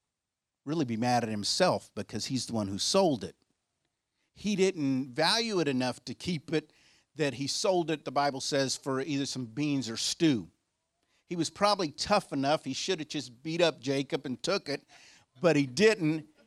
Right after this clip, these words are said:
He sold it because he was, thought he was dying. One thing I can guarantee you, uh, this morning with a hundred percent certainty is that you will deal with disappointment at some point in your life.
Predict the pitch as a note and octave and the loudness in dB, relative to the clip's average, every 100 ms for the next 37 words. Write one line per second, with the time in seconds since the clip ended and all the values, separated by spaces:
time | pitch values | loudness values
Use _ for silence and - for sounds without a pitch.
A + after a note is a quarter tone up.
0 | _ - E3 - - A#3+ A3 G3+ D#3+ F3 | _ -6 -4 -2 2 4 6 4 2 0
1 | F#3 - D#3+ C#3+ D#3 C#3+ C#3 - - A3+ | -4 0 0 0 -2 -2 -4 -6 -2 2
2 | G3 F#3 D#3+ E3 E3+ E3+ E3 C3 G2 D#2+ | 4 2 0 2 4 6 6 4 0 -8
3 | _ _ _ _ _ _ _ _ _ _ | _ _ _ _ _ _ _ _ _ _
4 | _ _ _ _ _ _ _ _ _ _ | _ _ _ _ _ _ _ _ _ _
5 | _ _ _ _ _ _ _ _ _ _ | _ _ _ _ _ _ _ _ _ _
6 | _ _ _ _ _ _ _ _ _ _ | _ _ _ _ _ _ _ _ _ _
7 | _ _ _ _ _ _ _ E3 F#3+ G3+ | _ _ _ _ _ _ _ 2 4 4
8 | F3+ F3 D#3+ D#3+ E3+ E3+ E3 D3+ F3+ F3+ | 4 4 4 2 4 4 4 2 0 0
9 | E3 D#3 D3 C#3 C3 C3 C#3 - - E3+ | 4 6 6 6 4 0 -2 -2 2 4
10 | D#3+ D3+ C#3 C3+ C3 B2 D3+ D3 C#3 C#3+ | 6 4 2 0 -2 -2 -2 -2 -6 -6
11 | B2+ - D#3 C#3 A#2+ B2 A#2+ A#2 C3+ A#2+ | -4 0 0 -2 -4 -4 -4 -4 -2 -4
12 | - _ _ _ _ _ _ C#3 D3 C#3 | -6 _ _ _ _ _ _ -6 -6 -4
13 | D3 D3 B2 G#2+ C3 C#3+ - D3+ C3 A2+ | -2 -2 -4 -8 -8 -8 -8 -10 -10 -12
14 | A2+ - C3 A2+ - A#2 A2 A2 A#2+ G2 | -14 -8 -6 -6 -6 -8 -6 -4 -4 -6
15 | F#2 | -10